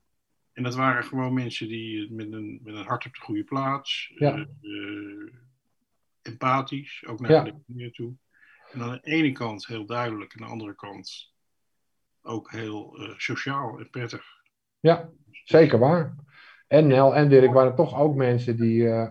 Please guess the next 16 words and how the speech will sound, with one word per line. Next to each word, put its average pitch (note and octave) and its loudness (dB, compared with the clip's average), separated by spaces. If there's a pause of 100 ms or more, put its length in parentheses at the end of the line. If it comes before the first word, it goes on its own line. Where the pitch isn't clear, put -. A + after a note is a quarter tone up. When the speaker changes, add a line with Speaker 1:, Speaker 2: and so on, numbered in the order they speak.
Speaker 2:
ondanks C3+ 4
dat A2 -2
ze - -16
er A#2 2
gewoon A#2 2
natuurlijk A2+ 2
ook C3 4
achter B2 -2
stonden A2+ 0
dat A2+ 2
ik, A2+ 0
eh, A#2 6
in A#2+ 4
die A#2 6
iso D3 0
moest, A#2 -2